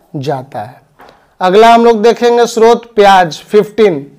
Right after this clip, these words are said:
पन्द्रहवें नंबर पे प्याज लिखा गया है और प्याज में ascorbic अम्ल पाया जाता है, जो कि काफ़ी important है। Question नंबर, अ, प्राकृतिक स्रोत सिक्सटीन आंवला। तो बच्चों आंवला और प्याज में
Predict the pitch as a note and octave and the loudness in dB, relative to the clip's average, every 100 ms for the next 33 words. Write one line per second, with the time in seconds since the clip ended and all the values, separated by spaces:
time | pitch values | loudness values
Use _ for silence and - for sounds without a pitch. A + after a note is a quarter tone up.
0 | _ F3+ F#3+ G3+ G#3 A#3 A#3 A#3 A3+ A#3+ | _ -6 -2 2 2 2 0 0 0 0
1 | A#3 A#3+ F#3+ G#3 G#3 G#3 G#3+ G3+ A3 G#3+ | 0 -4 0 2 2 2 -4 -2 -2 0
2 | A#3 A3+ G#3 G#3+ - _ _ F3 F#3 F3+ | 2 2 2 -4 -12 _ _ 0 0 0
3 | G3+ G3+ G#3 G#3+ A3+ A#3 G3 F#3+ F#3+ - | 2 2 2 -2 -2 -2 0 -2 -2 -2
4 | G3 G3 F#3+ A3 - - F#3+ A#3 B3+ C4 | 0 2 0 -6 -8 -4 -2 -2 -2 -6
5 | - _ _ - F#3+ F#3 F3 D#3+ D#3+ D#3+ | -10 _ _ -4 2 4 4 2 0 0
6 | G#3 G3 G3 F#3 F#3+ F#3+ F#3 - G3+ F#3+ | -2 0 -2 -2 -4 -2 -2 -2 -4 -4
7 | E3 G3+ G3+ A#3+ F#3+ A3+ A#3 _ _ _ | -2 -2 0 -2 -2 -4 -6 _ _ _
8 | _ _ F#3+ G3 A3 A3 A3+ G#3+ G3+ F3+ | _ _ -4 -2 0 2 2 -2 -6 -10
9 | F#3 F3 F3 - G3+ G3 G#3+ G#3 A3+ - | -4 -2 -4 -2 -2 0 -2 -2 -6 -2
10 | A#3+ A#3+ A#3+ A3 G#3+ - A#3+ B3 B3 F#3+ | 0 0 0 -2 -2 0 -2 -2 -2 0
11 | F#3+ G#3 G3 D#3 - - _ _ G#3 G#3 | 2 4 4 2 -6 -20 _ _ 0 2
12 | G#3+ B3+ C4 G3+ G3 G3+ A3+ A#3+ A#3+ G#3+ | 2 2 0 2 4 4 4 4 4 0
13 | G3+ G#3+ G#3+ G#3+ A3 F3 F#3 | 2 2 2 0 -2 -2 -6